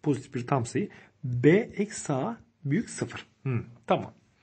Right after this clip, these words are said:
Şimdi şurası dokuz artı A olduğu için arkadaşlar zaten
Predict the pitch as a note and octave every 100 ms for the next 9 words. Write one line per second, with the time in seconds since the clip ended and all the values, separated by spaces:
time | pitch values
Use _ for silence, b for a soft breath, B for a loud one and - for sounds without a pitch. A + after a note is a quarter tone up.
0 | b b b b b b _ - _ -
1 | A3+ A#2+ - C#4 C4+ G#3+ G3+ G#3 C#4 B3+
2 | B3 C4 C4+ A#3+ A#3+ A3+ E3 A#2+ A#2+ A2
3 | A2 A2 A#2 A#3 A#3+